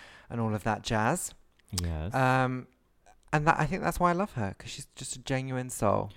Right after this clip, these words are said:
Speaker 2: Well, aside from that, and we'll dive deeper into this as well, but,
Speaker 1: <laughs>
Speaker 2: like, she just has an amazing voice. It's so soothing.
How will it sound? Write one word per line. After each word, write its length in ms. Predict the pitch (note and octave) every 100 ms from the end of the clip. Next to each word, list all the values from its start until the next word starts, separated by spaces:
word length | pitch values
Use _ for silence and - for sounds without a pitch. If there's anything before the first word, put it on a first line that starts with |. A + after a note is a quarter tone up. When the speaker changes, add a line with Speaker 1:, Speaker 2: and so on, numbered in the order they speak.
| - -
Speaker 2:
Well, 280 | F3 F2+ -
aside 340 | - G#2 F2+
from 180 | - E2
that, 180 | D2+ -
and 140 | G#2+
we'll 120 | A#2+ C3
dive 500 | G2 E2+ F2+ F2 D2+
deeper 240 | E2+ E2
into 180 | D#2 -
this 220 | D#2 -
as 100 | D#2
well, 200 | F2+ E2
but, 200 | D2 E2
Speaker 1:
<laughs> 80 | D#2
Speaker 2:
like, 180 | D#2+ -
she 180 | - -
just 180 | G2 G#2
has 220 | G#2 F2
an 120 | F2
amazing 420 | E2+ D#2 D#2+ G2+ F2
voice. 440 | F2+ F2 E2 -
It's 160 | - -
so 180 | F2 F2
soothing. 580 | - G2+ F#2 F2+ F2